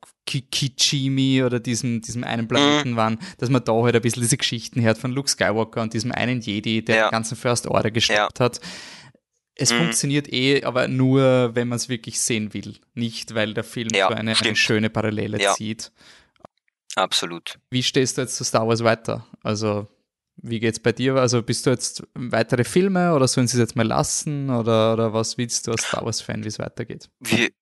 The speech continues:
Speaker 2: wir bekommen ja weitere Filme. Also, die Trilogie steht ja noch, glaub ich, ab zwei zweiundzwanzig oder irgendwie so, oder einundzwanzig, weiß ich nicht, die kommen soll.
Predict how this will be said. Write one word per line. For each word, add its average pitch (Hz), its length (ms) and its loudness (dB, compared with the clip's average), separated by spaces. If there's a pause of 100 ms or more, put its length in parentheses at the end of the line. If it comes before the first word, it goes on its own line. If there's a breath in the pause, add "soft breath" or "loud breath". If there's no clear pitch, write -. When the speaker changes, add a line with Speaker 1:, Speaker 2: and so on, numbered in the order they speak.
Speaker 2:
wir 117 160 -2
bekommen 131 460 2
ja 98 140 2
weitere 90 360 -2
Filme. 98 440 -2
Also, 98 240 -2
die 101 180 -12
Trilogie 110 560 -6
steht - 260 -2
ja 127 60 -4
noch, 117 200 -6
glaub 113 200 -2
ich, 113 60 -8
ab - 120 -10
zwei 110 400 0
zweiundzwanzig 120 680 0
oder 117 160 0
irgendwie 117 320 -4
so, 113 180 -2
oder 120 160 -2
einundzwanzig, 117 600 -6
weiß 101 200 -2
ich 120 60 -10
nicht, 120 180 -14
die 113 60 -10
kommen 113 300 -4
soll. 98 460 2